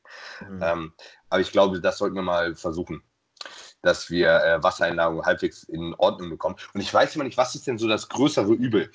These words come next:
Speaker 2: Wenn man sich dazu entscheidet, alles klar, Growth und so weiter zu ballern, ja? Was
Speaker 1: Mhm.
Speaker 2: ist schlimmer? Dann noch eine Aldactone zu nehmen, um Wasser normal zu halten?
Speaker 1: Mhm.
Speaker 2: So? Ich meine, das ist ein Medikament für, für, für Langzeiteinnahme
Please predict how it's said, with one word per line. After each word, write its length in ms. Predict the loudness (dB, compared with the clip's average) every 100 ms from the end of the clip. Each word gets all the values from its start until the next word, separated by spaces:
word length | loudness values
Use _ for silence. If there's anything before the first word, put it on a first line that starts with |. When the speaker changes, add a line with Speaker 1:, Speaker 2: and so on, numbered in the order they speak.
| _
Speaker 2:
Wenn 120 | 2
man 100 | 2
sich 120 | 2 -2
dazu 260 | -4 0
entscheidet, 580 | -2 2 4 4 2 -2
alles 260 | -2 -2 0
klar, 280 | 2 2
Growth 360 | 0 0 0 0
und 120 | -10
so 80 | 0
weiter 280 | 0 0 -6
zu 140 | -6
ballern, 320 | 0 0 0 -8
ja? 220 | -6 -6 -6 -14 -20 _
Was 240 | -2 -2 -2
Speaker 1:
Mhm. 40 |
Speaker 2:
ist 80 | -10
schlimmer? 440 | -4 -2 -2 -4 _ -4
Dann 160 | 0 2
noch 180 | 0
eine 80 | 0
Aldactone 600 | 2 2 0 -2 -6 -4
zu 120 | -4 -2
nehmen, 320 | 2 0 -2 _ _ -6
um 340 | -4 -4 -6 _ _ _ _ _ _
Wasser 640 | -6 0 0 2 0 0 _ _ _ _ -10
normal 460 | -2 4 6 4
zu 180 | 2 -2
halten? 400 | 0 0 -2 -8 _ -16
Speaker 1:
Mhm. 360 | -10 -8 -8 -10 _ _
Speaker 2:
So? 360 | 0 2 2 -4 _ _ _
Ich 140 | -12 -2
meine, 180 | 0 0
das 180 | -4
ist 200 | -10 -8
ein 140 | -4 0
Medikament 720 | 2 0 0 -2 -2 -2 -2
für, 520 | -2 2 4 4 2
für, 360 | -2 2 2 2
für 120 | 2
Langzeiteinnahme 920 | 2 2 0 -2 0 -4 -4 -6 -6